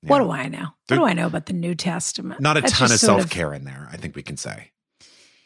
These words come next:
Speaker 1: That's g-, is that true? Can we say it? We need a scholar.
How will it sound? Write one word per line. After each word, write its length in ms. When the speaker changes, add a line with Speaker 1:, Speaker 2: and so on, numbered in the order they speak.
Speaker 1:
That's 200
g-, 100
is 220
that 220
true? 380
Can 300
we 100
say 400
it? 160
We 100
need 200
a 40
scholar. 680